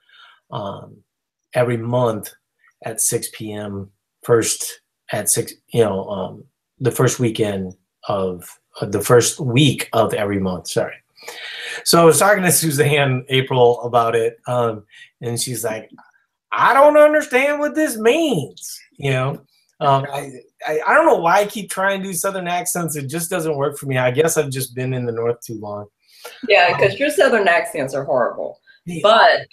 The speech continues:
Speaker 2: I will pardon you a little bit because Tom says that every accent I attempt sounds like a pirate, so.
Speaker 1: <laughs> Arg.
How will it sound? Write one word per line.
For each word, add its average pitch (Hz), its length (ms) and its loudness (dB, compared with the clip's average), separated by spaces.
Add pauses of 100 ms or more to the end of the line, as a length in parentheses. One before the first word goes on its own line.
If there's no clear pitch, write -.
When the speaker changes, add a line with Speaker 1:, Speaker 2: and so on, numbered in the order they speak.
(100)
Speaker 2:
I 180 120 6
will 202 160 6
pardon 220 340 2
you 196 100 2
a 180 60 -2
little 180 220 -2
bit 147 300 2
because 147 600 -4 (400)
Tom 165 240 -4
says 165 340 -4
that - 180 0
every 147 260 2
accent 139 400 -2
I 135 140 0
attempt 123 600 -6
sounds 139 240 -4
like 127 140 -4
a 120 60 -8
pirate, 113 460 -6 (160)
so. - 320 -6 (920)
Speaker 1:
<laughs> 165 100 0 (640)
Arg. 139 680 2